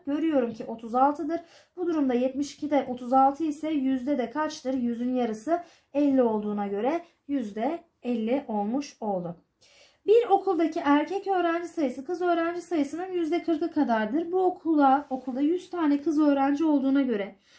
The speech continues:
okuldaki toplam öğrenci sayısının kaç olduğunu soruyor. Erkek öğrenci sayısı kız öğrencilerin yüzde kırkı kadar mıymış?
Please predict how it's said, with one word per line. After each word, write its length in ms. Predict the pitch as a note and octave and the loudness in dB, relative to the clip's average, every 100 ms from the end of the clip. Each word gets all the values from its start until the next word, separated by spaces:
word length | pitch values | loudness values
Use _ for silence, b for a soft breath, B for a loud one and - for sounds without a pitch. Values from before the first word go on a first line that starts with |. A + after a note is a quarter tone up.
| b - | b -4
okuldaki 540 | D4+ F4+ D#4+ F4 G4+ | 0 2 2 2 0
toplam 320 | F4+ F4 F#4 | 0 0 0
öğrenci 440 | F4+ D4+ C#4 C#4+ D4+ | 2 4 4 2 0
sayısının 560 | D4 A#3 A#3+ E4+ G4 | 0 -2 -4 -8 -6
kaç 260 | F4+ F4+ D4+ | -4 -2 0
olduğunu 320 | A#3 G3+ F#3+ | 0 -2 -8
soruyor. 400 | - G#3 G3 D4 D4+ | -10 -6 -4 -4 0
Erkek 340 | E4+ F#4 F#4 | 0 0 -2
öğrenci 360 | F#4 F4 F4 E4+ | 0 0 -2 -2
sayısı 300 | E4 C#4+ C#4 | -2 -2 -2
kız 160 | D#4+ | 0
öğrencilerin 560 | E4 D#4+ D#4+ D#4 D#4+ D#4+ | 2 2 2 0 0 2
yüzde 280 | C#4+ C4+ E4 | 2 2 -2
kırkı 260 | D4+ - | -6 -6
kadar 320 | F#4 D#4 C4+ | -4 0 2
mıymış? 520 | A#3 A3+ A3 F4+ - | 0 -2 -4 -6 -12